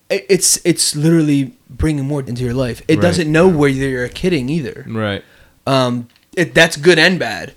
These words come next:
Speaker 1: right? Just depending on how we manipulate that
Speaker 2: Right.
Speaker 1: for ourselves.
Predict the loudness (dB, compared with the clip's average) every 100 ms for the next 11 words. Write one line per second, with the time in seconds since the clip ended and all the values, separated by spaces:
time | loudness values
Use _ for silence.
0 | -8 0 0 0 -4 -2 2 2 0 -2
1 | -2 -2 0 0 0 0 -2 -2 -6 -8
2 | -14 -14 -14 -14 -6 -4 -4 -6 -16 -10
3 | -8 -4 -2 -2 -4 -12 -20